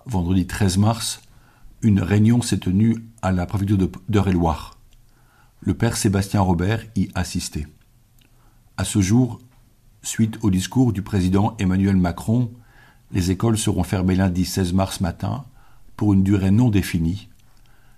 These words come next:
mais qui risque d'être au moins jusqu'aux vacances scolaires du mois d'avril. Dorénavant, tout rassemblement de plus de cent personnes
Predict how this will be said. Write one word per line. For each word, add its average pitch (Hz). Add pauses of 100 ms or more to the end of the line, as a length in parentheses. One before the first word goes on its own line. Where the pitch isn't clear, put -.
(120)
mais 104
qui 107
risque 123
d'être 104
au 120
moins 110 (100)
jusqu'aux 104
vacances 101
scolaires 90
du 85
mois 82
d'avril. 71 (1600)
Dorénavant, 110 (760)
tout 135
rassemblement 110
de 101
plus 110
de 101
cent 135
personnes 80